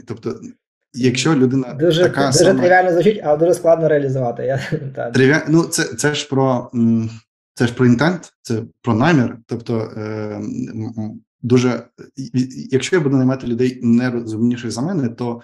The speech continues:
Speaker 1: чому сенс? Я і так можу це зробити.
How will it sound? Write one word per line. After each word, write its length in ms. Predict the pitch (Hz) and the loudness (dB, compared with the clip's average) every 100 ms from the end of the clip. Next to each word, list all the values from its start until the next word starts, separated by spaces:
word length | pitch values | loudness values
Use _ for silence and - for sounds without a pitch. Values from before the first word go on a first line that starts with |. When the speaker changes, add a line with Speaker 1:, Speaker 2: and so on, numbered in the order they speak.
| _ _ _ | _ _ _
Speaker 1:
чому 480 | - 147 131 117 - | 0 4 4 2 -4
сенс? 420 | - 113 110 - | -6 -6 -8 -4
Я 120 | 117 | -4
і 40 | 110 | -2
так 180 | 131 | -2
можу 200 | 120 113 | -2 -4
це 140 | - 110 | -6 -10
зробити. 380 | 107 98 - | -10 -10 -14